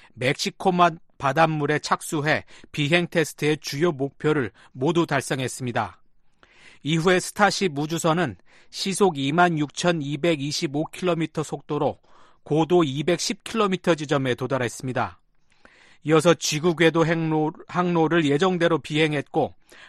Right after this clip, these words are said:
발사한 지 사십 분 정도 지난 시점부터 고도를 낮춰서 대기권에 재진입한 뒤에 바다에 무사히 내렸습니다.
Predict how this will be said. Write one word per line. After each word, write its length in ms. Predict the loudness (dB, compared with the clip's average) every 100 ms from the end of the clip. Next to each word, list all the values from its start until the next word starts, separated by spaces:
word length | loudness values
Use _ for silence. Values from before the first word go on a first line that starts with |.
| 2
발사한 520 | 2 4 6 6 6
지 160 | 2 0
사십 400 | 0 0 -2 -4
분 200 | -4 0
정도 320 | -2 -2 -4
지난 260 | -2 -2
시점부터 800 | -4 -4 -4 -2 -4 -2 0 0 -4 -20 -20 -4
고도를 420 | 0 4 4 4
낮춰서 560 | 2 0 -2 0 -2 -4 _ _ -2
대기권에 640 | 2 2 2 0 0 2 0
재진입한 800 | 0 0 0 -2 -2 0 -2 -2
뒤에 320 | -2 -2 -2 -8 -20 -4
바다에 480 | 0 4 4 4 -2
무사히 440 | -6 -2 0 0
내렸습니다. 760 | -2 -2 -4 -6 -6 -4 -6